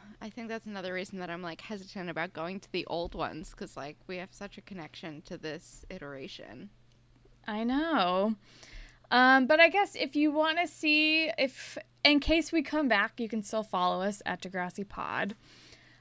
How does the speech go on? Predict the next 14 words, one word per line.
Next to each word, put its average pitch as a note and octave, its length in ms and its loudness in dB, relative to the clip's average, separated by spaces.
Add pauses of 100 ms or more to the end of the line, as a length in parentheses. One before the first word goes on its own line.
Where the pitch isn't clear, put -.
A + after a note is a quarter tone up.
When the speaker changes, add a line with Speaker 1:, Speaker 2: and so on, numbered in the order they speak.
(160)
Speaker 2:
Um, A#3+ 680 6 (840)
and C4+ 720 8 (160)
I C4 80 12
don't D#4+ 140 12
know, C#4 180 10
maybe C4+ 320 6
keep - 360 2 (200)
subscribing C4+ 840 2
in A#3 100 0
case A3+ 640 2
I G#3+ 240 8
post A3+ 380 -4
a A3 40 -2
teaser D4 800 8